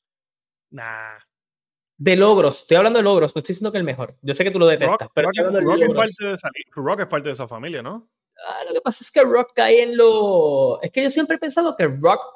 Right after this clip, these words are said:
Speaker 2: cae con los Johnson.
Speaker 1: Porque él es, él es, él es de los Johnson, pero el del otro lado.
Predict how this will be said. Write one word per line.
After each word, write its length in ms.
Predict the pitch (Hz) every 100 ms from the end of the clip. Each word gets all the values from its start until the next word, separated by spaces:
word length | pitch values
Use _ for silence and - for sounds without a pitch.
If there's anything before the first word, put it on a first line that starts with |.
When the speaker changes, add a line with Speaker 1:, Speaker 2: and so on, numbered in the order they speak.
| -
Speaker 2:
cae 580 | 269 277 247 220 220 -
con 320 | 185 170 156
los 260 | 143 131 131
Johnson. 640 | 147 156 143 - 110 98 _ _ _ _ _ _ _ _ _ _ _ _ _ _ _ _
Speaker 1:
Porque 200 | - 143
él 60 | 143
es, 180 | 196 -
él 140 | 151 175
es, 100 | 180 _
él 140 | 135 139
es 80 | 147
de 80 |
los 120 | 185 185
Johnson, 360 | 226 254 165 147
pero 360 | 135 127 110
el 180 | 123 123
del 180 | 117 110
otro 260 | 123 143
lado. 440 | 185 214 139 160